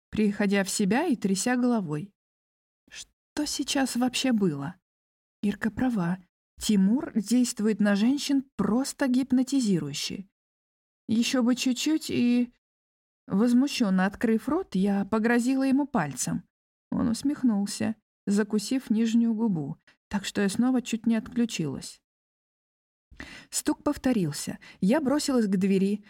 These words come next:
на ходу дав себе указание держаться от Тимура как можно дальше.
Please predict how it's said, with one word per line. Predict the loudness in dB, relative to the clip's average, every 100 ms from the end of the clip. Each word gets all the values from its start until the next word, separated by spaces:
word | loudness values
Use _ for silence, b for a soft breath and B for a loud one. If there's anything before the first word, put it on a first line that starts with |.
| B
на | 2 2
ходу | 2 0 2 2
дав | 2 0 -4
себе | -2 0 2
указание | 0 0 0 0 0 0 2
держаться | 0 0 0 0 -2
от | -2
Тимура | 0 0 2 -2
как | -4 -2 0
можно | 0 2 2
дальше. | 0 -4 -10 -12